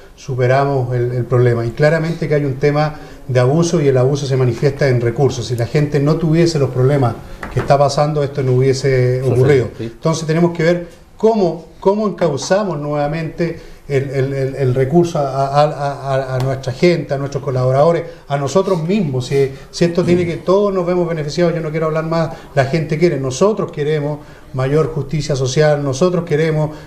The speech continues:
Speaker 1: que, que haya mayor cantidad de remuneración y que nosotros nos pongamos a trabajar en ese sentido, porque si no esto se va a estar repitiendo paulatinamente.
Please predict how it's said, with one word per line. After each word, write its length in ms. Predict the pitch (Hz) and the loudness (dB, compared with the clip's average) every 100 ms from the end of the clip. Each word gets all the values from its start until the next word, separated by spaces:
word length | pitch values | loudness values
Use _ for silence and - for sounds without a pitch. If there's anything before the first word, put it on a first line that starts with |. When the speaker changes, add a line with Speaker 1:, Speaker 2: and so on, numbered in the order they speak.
| - | -6
Speaker 1:
que, 480 | - 135 139 135 127 | 0 2 2 -2 -2
que 120 | 143 | 2
haya 200 | 143 147 | 4 4
mayor 280 | 139 135 143 | 2 2 2
cantidad 600 | 143 135 135 143 143 143 | 0 -2 2 4 4 4
de 300 | 135 131 131 | 2 2 2
remuneración 520 | 123 127 127 123 160 | 2 4 4 2 2
y 80 | 156 | 0
que 120 | 135 | 0
nosotros 640 | 139 131 - 233 - 127 117 - - - | 2 2 4 4 2 -2 -4 -10 -14 -6
nos 120 | 135 | -4
pongamos 500 | 131 135 170 196 180 | -2 0 2 2 2
a 40 | 151 | 2
trabajar 600 | 139 131 160 165 - - - | 0 2 0 -2 -6 -18 -6
en 200 | 135 143 | -2 2
ese 200 | 151 147 | 2 0
sentido, 520 | 147 135 131 147 120 | 0 0 2 4 4
porque 260 | 127 135 151 | 2 0 2
si 100 | 170 | 4
no 100 | 180 | 4
esto 160 | 185 175 | 2 0
se 100 | 160 | -2
va 40 | |
a 20 | |
estar 180 | 147 165 | 0 0
repitiendo 500 | 151 147 151 151 151 | 0 -2 -2 0 0
paulatinamente. 840 | 143 131 135 143 139 127 107 123 | 2 2 0 0 0 0 -2 -8